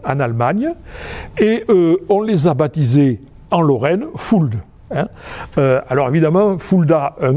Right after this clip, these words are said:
U, mais Fuld en français, hop, on mettait O U. D'où, d'où le, le nom d'origine. Et,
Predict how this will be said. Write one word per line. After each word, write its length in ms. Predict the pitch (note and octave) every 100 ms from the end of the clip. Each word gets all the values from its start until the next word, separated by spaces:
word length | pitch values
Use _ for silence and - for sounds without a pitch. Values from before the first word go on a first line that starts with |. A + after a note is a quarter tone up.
| -
U, 280 | A#3 D4 F4
mais 180 | C#3+ D#3+
Fuld 540 | - F3+ F#3 C3+ C3+ -
en 140 | C#3
français, 480 | A#2 C3+ A2 G#3 -
hop, 180 | - G#3 -
on 60 | C#3
mettait 260 | C3+ G3 -
O 160 | E3 C3
U. 180 | G2+ - - - - -
D'où, 240 | C#3 G#3+ F3+
d'où 180 | C#3+
le, 140 | G3 F3
le 160 | C#3+
nom 300 | D3 G3 E3 -
d'origine. 680 | D3 D3 A#2+ G#2 G#2 A2 -
Et, 220 | G3+ F#3